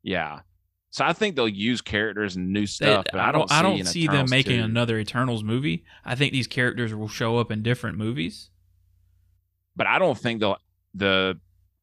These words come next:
Speaker 1: Arishma conflict, that'll never get resolved.
Speaker 2: Arishem, yeah, no, I
Speaker 1: I'm
Speaker 2: don't think
Speaker 1: thinking
Speaker 2: so
Speaker 1: that,
Speaker 2: either.
Speaker 1: I'm thinking those
Speaker 2: Maybe,
Speaker 1: characters never show
Speaker 2: maybe
Speaker 1: up
Speaker 2: in,
Speaker 1: again.
Speaker 2: like, an Avengers movie.
Speaker 1: Yeah.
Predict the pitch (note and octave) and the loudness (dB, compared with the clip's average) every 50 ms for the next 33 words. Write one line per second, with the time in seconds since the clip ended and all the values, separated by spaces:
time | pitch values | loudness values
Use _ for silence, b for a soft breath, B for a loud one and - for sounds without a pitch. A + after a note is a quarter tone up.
0 | _ _ _ _ - G2 G2 A#2 B2 A#2+ - - A#2 A2+ G#2+ G#2 G2+ G2 F#2+ F#2+ | _ _ _ _ -2 0 2 2 2 0 -2 -2 0 0 2 2 2 2 0 0
1 | F#2 F#2 F2 - _ _ _ _ - - A#2+ A#2+ B2+ A#2 - G2+ F#2 - _ - | 0 -2 -4 -6 _ _ _ _ -4 -2 0 0 0 -2 -2 -2 -2 -4 _ -10
2 | - - G3+ G3+ E3 C3+ G2 F2+ G2 F2+ F2 C#2 D2 - E2+ D#2 F2 G2+ C2+ - | -6 -2 -2 0 0 0 0 -2 -2 -4 -6 -8 -8 -8 -4 -2 -2 -2 -2 -2
3 | A#2+ A#2+ B2+ B2+ - C3+ - B2+ C3 B2 G#2 G2 G#2 G#2 A2 A2 A2+ G#2 - D#3 | -4 -4 -4 -4 -6 -6 -2 0 2 2 2 0 0 0 2 2 2 2 0 -2
4 | D3 B2 B2+ G#2+ G#2+ G2+ F#2+ F#2+ G2+ - - _ _ - C3+ D3+ C#3 E3+ D#3 C3 | -2 -2 -2 -2 -2 -2 -2 -4 -10 -12 -14 _ _ -6 -6 -4 -2 -2 -2 0
5 | A#2 G#2+ G2 G#2 B2+ C#3 D3 D3 E3+ - - - D3+ D3 - - G2 G2+ G2 G#2 | -2 -2 0 0 0 2 4 4 4 4 4 2 2 0 0 0 -2 -2 0 0
6 | G#2 G#2 G#2+ G#2 - A2 - D3+ E3+ E3+ E3+ D#3 D3 C#3 C3+ B2+ C3 B2+ A#2 A2 | 0 0 -2 -2 0 0 2 2 2 0 0 -2 -2 -2 -2 -2 -2 -4 -4 -4
7 | G#2 G#2+ A2+ A#2+ A#2 A2+ G#2+ G#2 G#2 G#2+ G#2 G2 - - - - _ _ _ _ | -4 -4 -4 -2 -2 -4 -4 -4 -4 -6 -6 -6 -8 -12 -14 -16 _ _ _ _
8 | _ _ _ _ _ _ _ _ _ _ _ _ _ _ _ _ _ _ _ _ | _ _ _ _ _ _ _ _ _ _ _ _ _ _ _ _ _ _ _ _
9 | - - _ _ _ _ _ _ _ _ _ _ - A2 A2+ A2 A2 G#2+ | -20 -20 _ _ _ _ _ _ _ _ _ _ -2 0 0 0 0 -4